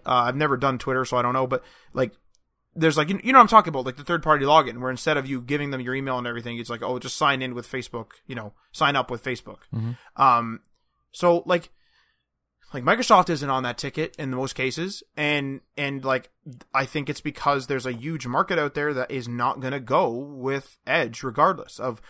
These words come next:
Speaker 1: whether it's Chromium or not. And if Edge becomes Chromium, and people are anti-Google,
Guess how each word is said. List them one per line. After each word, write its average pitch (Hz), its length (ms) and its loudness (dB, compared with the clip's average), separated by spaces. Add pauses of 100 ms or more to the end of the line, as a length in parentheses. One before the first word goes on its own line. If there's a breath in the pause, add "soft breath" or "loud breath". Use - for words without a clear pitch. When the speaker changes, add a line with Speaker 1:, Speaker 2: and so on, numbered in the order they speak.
(140 loud breath)
Speaker 1:
whether 139 240 2
it's 127 100 -4
Chromium 131 340 -4
or 120 60 -4
not. 147 260 4 (360 soft breath)
And 175 260 2
if 160 220 -2 (260)
Edge 165 220 6
becomes 175 340 -2
Chromium, 208 600 2 (520)
and 151 220 0
people 160 260 -4
are 147 160 4
anti-Google, 151 800 -2